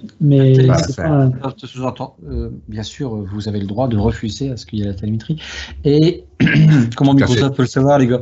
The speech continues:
Speaker 2: Euh, non, mais en fait, euh, le seul truc qui pouvait être sympa, c'est sur les tablettes où, euh, tu pouvais utiliser un mode tablette. Là,
Speaker 3: Ouais.
Speaker 2: ça avait encore un peu son sens, mais je trouvais ça un peu chiadé,
Speaker 1: Oui,
Speaker 2: personnellement.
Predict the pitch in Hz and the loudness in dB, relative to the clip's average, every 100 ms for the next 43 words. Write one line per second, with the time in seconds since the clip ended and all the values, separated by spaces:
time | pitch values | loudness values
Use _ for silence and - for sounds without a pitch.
0 | - - - - 139 143 160 156 156 147 | -4 -18 -8 0 2 4 4 4 2 0
1 | - 214 165 147 139 139 139 131 - 175 | -2 -2 2 2 4 4 4 2 2 0
2 | 156 190 175 143 143 143 143 135 196 190 | 0 -2 0 0 0 0 -4 0 0 0
3 | 151 - 135 131 139 131 147 139 - 143 | -2 0 0 0 0 0 0 -2 -4 -2
4 | 147 135 123 117 - - 123 120 139 151 | 2 2 0 -4 -2 2 2 2 2 4
5 | 131 - 127 123 147 127 135 208 160 - | 2 0 -2 2 2 4 4 2 0 -2
6 | 151 135 120 - 95 - _ _ _ _ | 0 0 0 -4 -10 -12 _ _ _ _
7 | _ - 120 196 185 135 135 147 - 170 | _ -2 0 2 2 2 2 0 -2 0
8 | 175 175 196 196 160 143 147 139 143 131 | 0 0 0 2 2 0 0 -2 0 -4
9 | - 175 180 - - 127 123 - 123 120 | 0 -2 -2 -6 -6 -2 -2 -2 -4 -2
10 | 139 131 117 127 110 95 107 107 110 113 | -4 -2 -4 -2 -2 -2 0 0 0 -4
11 | 104 87 | -4 -6